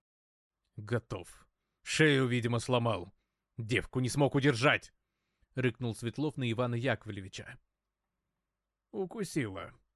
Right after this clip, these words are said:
Связать ее надо. Бешеная». «Сейчас».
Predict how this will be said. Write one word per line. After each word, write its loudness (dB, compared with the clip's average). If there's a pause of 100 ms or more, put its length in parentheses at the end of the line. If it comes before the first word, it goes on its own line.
(120)
Связать -4
ее -2
надо. -6 (400)
Бешеная». -6 (1500)
«Сейчас». -10